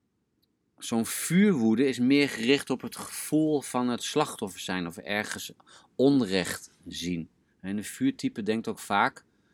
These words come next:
eh, dat het zijn schuld is als iemand boos is. En de v-, en goed, een vuurtype houdt ook niet, eh, l-, eh, eh, van om heel lang boos, eh, boos te blijven. Hè, maar die zien eigenlijk eerder,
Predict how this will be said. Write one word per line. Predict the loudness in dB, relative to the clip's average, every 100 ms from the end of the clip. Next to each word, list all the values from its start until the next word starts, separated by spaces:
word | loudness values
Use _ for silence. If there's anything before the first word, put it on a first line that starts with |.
| _ _ _ _ _ -16
eh, | -12 -8
dat | -8 -8
het | -4
zijn | 0 2 2
schuld | 2 4 4
is | 0 -12
als | -12 -8
iemand | -6 -4
boos | 0 0 0 -6
is. | -16 -20 _ _ _ _
En | -12 -10
de | -10
v-, | -14 _ -20 _
en | -12
goed, | -8 -4
een | -2
vuurtype | 2 2 4 0 0
houdt | 2 2 0
ook | -2 -2
niet, | -2 -4 -6 -20 _ _ _ _ _
eh, | -8 -4 -2 -2
l-, | -4 -8
eh, | -10 -8 -4 -2 -2 -4
eh, | -8 -10 -8
van | 0 2 2
om | 2
heel | 4 6
lang | 6 4
boos, | 6 6 6 0 -12 -16 -20 _
eh, | -14 -12
boos | -6 2 2 0
te | -8
blijven. | -12 -12 -12 -16 -20 _ _ _ -20 _
Hè, | -6 -4
maar | -2
die | -4
zien | -6 -4 -2 -2
eigenlijk | -2 -4 -6 -10
eerder, | -2 0 0 -2